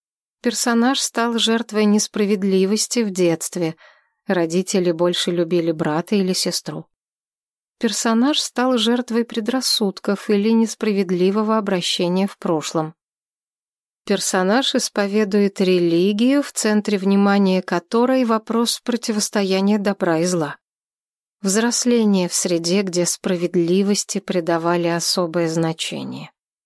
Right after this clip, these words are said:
Связанное поведение. Персонаж отвергает преимущества, основанные на несправедливости или предвзятости. Персонаж склонен делиться.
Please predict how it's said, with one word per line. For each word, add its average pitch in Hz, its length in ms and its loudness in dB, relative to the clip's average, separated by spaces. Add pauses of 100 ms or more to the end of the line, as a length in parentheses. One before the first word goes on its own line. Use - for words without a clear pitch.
(800)
Связанное 240 720 2
поведение. 165 800 -4 (800)
Персонаж 247 680 0
отвергает 233 760 -2
преимущества, 196 960 0
основанные 196 760 0
на 190 140 2
несправедливости 185 1200 0
или 214 160 2
предвзятости. 165 1080 -4 (840)
Персонаж 208 600 0
склонен 214 640 2
делиться. 185 800 -2